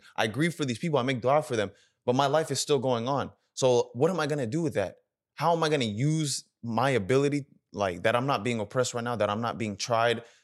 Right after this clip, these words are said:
like this by Allah subhanahu wa ta'ala to my advantage?" You know what I'm saying? Because my hardships may be different. I might go through something and I'm,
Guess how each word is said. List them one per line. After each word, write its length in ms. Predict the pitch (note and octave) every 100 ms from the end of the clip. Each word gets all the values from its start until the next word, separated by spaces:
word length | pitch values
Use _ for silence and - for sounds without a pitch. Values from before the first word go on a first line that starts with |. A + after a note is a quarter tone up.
| -
like 220 | G2+ F2+
this 260 | G2 C3+ C3+
by 140 | G#2+
Allah 160 | G#2+ A#2+
subhanahu 360 | - - C3 A2+
wa 60 |
ta'ala 400 | F#2+ A2+ C3 C#3 -
to 100 | A#2
my 160 | A2+
advantage?" 640 | G#2+ F2+ A#2+ G#2 - - - _ _ _ _
You 60 | G#2
know 80 | A#2
what 60 |
I'm 80 | A#2
saying? 260 | C#3 C3+ A#2+
Because 220 | C3 A#2+
my 160 | C3+
hardships 400 | E3 D#3 D3 C#3
may 100 | C#3+
be 140 | D3 C3+
different. 260 | F3 G#2
I 40 | E3
might 340 | G3+ F#3+ B2
go 120 | D3
through 200 | F3+ F3
something 240 | C#3+ F#3 E3
and 80 |
I'm, 80 | C3